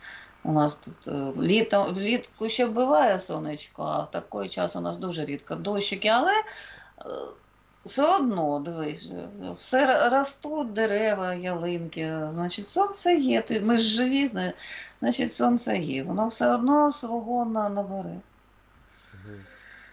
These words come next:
Speaker 2: Все, дякую дуже за поради, за мудрість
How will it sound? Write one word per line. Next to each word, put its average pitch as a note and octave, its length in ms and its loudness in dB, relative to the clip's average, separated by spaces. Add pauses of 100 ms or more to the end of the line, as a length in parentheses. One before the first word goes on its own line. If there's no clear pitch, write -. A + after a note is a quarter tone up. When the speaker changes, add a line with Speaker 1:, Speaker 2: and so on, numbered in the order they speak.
(800)
Speaker 2:
Все, G#2 260 -8 (220)
дякую A2+ 460 -4
дуже G#2+ 340 -4
за G2 140 -4
поради, A#2+ 580 -4 (220)
за F#2+ 280 -8 (100)
мудрість A#2+ 580 -8